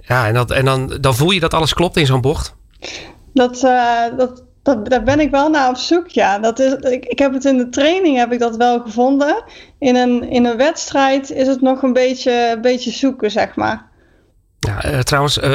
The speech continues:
Speaker 1: wij zien jou hier op beeld. Eh, de luisteraars zien dat niet. Wat heb je voor een prachtig kunstwerk achter je hangen?
Speaker 2: Ja, ja,
Speaker 1: Vertel
Speaker 2: dat
Speaker 1: eens.
Speaker 2: is, eh, gema-, gemaakt door, eh,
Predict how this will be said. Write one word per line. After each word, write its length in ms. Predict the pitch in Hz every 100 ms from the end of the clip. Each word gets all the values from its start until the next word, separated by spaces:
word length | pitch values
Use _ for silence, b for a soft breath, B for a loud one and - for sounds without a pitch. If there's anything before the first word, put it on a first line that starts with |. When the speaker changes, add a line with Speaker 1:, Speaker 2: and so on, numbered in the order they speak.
| -
Speaker 1:
wij 200 | 127 147
zien 140 | 156
jou 180 | 135 131
hier 100 | 135
op 100 | 113
beeld. 340 | 135 180 -
Eh, 60 | - 143 131 131 123 127 B B B B
de 80 | 135
luisteraars 460 | 139 135 131 123 -
zien 120 | 131
dat 120 | 113
niet. 180 | 147 -
Wat 100 | 156
heb 80 | 165
je 60 |
voor 100 | 185
een 60 | 190
prachtig 280 | 214 - -
kunstwerk 460 | 269 262 196 139
achter 200 | 143 -
je 60 | 113
hangen? 220 | 104 90 - _ _ _ - -
Speaker 2:
Ja, 480 | 311 370 226 - - - _ _ -
ja, 220 | 311 302 233
Speaker 1:
Vertel 100 | 247 -
Speaker 2:
dat 20 |
Speaker 1:
eens. 160 | 262
Speaker 2:
is, 260 | 254 - -
eh, 180 | 254 247 247 B B B
gema-, 540 | - 254 262 302 269 254
gemaakt 520 | - 262 262 285 285
door, 280 | 262 254 240
eh, 120 | 240